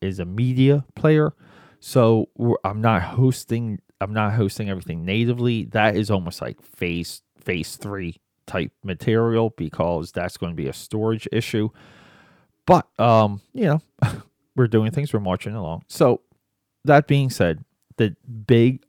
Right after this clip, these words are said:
arc, the big arc is me canceling Netflix just because I had to subscribe to H B O Max for Wonder Woman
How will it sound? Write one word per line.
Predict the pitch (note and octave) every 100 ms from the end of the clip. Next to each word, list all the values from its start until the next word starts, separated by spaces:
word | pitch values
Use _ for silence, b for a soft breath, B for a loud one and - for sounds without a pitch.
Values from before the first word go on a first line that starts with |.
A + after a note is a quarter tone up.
| _
arc, | G2 E2+ - - _ _ _ _ _ _ _ _ -
the |
big | G#2 A2+ -
arc | - - _ _ _ _ _ _ _ _ -
is | A#2 G#2+ G2
me | G#2+ G#2+
canceling | G2 - G2+ - F#2+ D2+ D2+
Netflix | A#2+ - C#3+ C3+ - - _ _ b b b -
just | G2 -
because | G#2+ G2+
I | G2
had | F#2+
to | E2+
subscribe | - - - E2 -
to | -
H | - -
B | A1 A1
O | C#2+
Max | A2+ A2+ -
for | F2
Wonder | F#2+ G#2 G2
Woman | F#2 F2